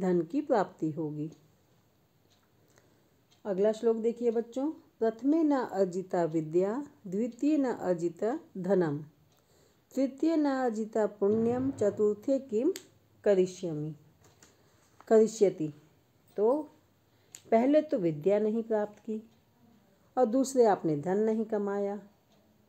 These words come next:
तीसरे पुण्य का कोई काम नहीं किया,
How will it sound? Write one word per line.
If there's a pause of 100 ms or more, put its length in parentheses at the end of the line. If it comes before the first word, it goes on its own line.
(720)
तीसरे
पुण्य
का
कोई
काम
नहीं
किया,